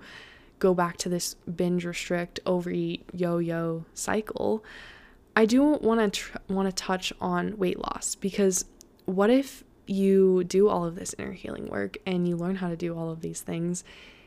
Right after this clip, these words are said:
and you still want to lose weight? Is it bad to want to lose weight? Well, my opinion on this might be controversial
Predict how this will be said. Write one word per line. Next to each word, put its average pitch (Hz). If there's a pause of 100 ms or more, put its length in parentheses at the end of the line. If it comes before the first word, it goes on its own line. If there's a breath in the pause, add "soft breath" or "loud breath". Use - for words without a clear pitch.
(120 loud breath)
and 214
you 220
still 254
want 208
to 185 (160)
lose 190
weight? - (240)
Is 202
it 220 (180)
bad 220 (120)
to 196
want 185
to 196
lose 180
weight? 175 (880 loud breath)
Well, 208 (200)
my 185
opinion 226
on 196
this 185
might 180
be 185
controversial 175